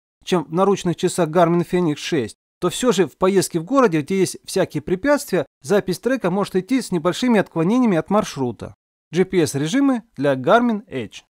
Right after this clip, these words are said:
Три модели из обзора восемьсот тридцать, пятьсот тридцать, сто тридцать плюс поддерживают три типа спутниковой навигации: G P S, G P S плюс Galileo, G P S плюс глонасс. Если хотите сэкономить заряд прибора,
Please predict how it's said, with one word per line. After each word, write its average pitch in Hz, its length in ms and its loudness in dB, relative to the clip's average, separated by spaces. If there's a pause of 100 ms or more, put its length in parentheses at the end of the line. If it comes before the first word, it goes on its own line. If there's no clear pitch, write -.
(340)
Три 214 200 0
модели 170 420 2
из 131 140 -2
обзора 202 560 -2
восемьсот 151 460 -4
тридцать, 226 380 -4
пятьсот 165 340 -6
тридцать, 160 320 -2
сто 156 160 -4
тридцать 143 340 -8
плюс 269 280 -6 (120)
поддерживают 175 600 -4
три 165 140 -2
типа 247 300 -2
спутниковой 220 540 -6
навигации: 156 640 -4
G 143 180 -10
P 196 220 -6
S, 254 220 -8 (180)
G 165 140 -4
P 185 180 0
S 156 140 0
плюс 143 180 -6
Galileo, 202 480 -2 (260)
G 147 140 -4
P 147 240 -2
S 240 220 -2 (160)
плюс 226 180 -4
глонасс. 151 560 0 (540)
Если 190 180 -2
хотите 214 340 0
сэкономить 196 520 2
заряд 160 320 0
прибора, 196 480 -2